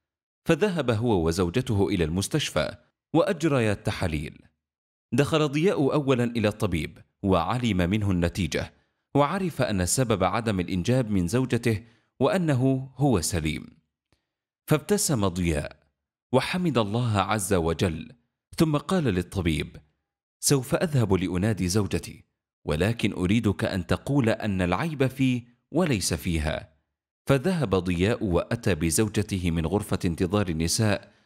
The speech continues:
ودخل على الطبيب الذي أخبره بأن سبب عدم الإنجاب منه ويحتاج لعلاج طويل، فأظهر الزوج الحزن وأيضا الرضا بقضاء الله وقدره.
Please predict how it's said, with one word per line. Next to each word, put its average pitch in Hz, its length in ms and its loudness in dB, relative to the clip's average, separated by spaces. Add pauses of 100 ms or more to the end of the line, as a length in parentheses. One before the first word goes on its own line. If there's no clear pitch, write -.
(160)
ودخل 135 540 0
على 87 200 0
الطبيب 78 460 -4 (460)
الذي 85 340 0
أخبره 117 500 0
بأن 95 360 0
سبب 107 400 0
عدم 101 400 -2
الإنجاب 98 520 0
منه 117 340 0 (460)
ويحتاج 139 640 0
لعلاج 107 600 2
طويل، 82 440 -2 (880)
فأظهر 156 420 2
الزوج 110 400 0
الحزن 101 500 -2 (400)
وأيضا 113 440 2
الرضا 98 480 2
بقضاء 110 560 -2
الله 95 340 0
وقدره. 82 520 -2